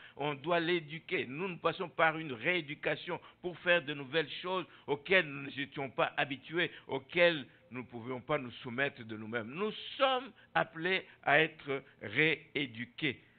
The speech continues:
C'est un processus continuel de soumettre notre esprit afin que notre esprit soit celui qui domine véritablement sur la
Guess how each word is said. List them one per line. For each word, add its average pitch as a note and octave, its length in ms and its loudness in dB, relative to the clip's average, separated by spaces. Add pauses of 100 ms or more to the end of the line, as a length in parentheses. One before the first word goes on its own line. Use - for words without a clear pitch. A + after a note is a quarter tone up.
(200)
C'est A#2 220 -2
un C#3+ 100 6
processus E3+ 640 -6 (1160)
continuel E3+ 760 0 (1600)
de A#2+ 100 -6 (160)
soumettre F3+ 500 -2
notre F#3 320 -2
esprit F#3 540 -6 (640)
afin E3 260 -2
que E3 120 -6
notre E3 220 -4
esprit D#3+ 320 -8
soit F3 160 -6
celui D#3 320 -6
qui C#3 140 -10
domine C#3 440 -2
véritablement A#2 760 -2 (440)
sur C#3+ 300 0 (260)
la B2 280 4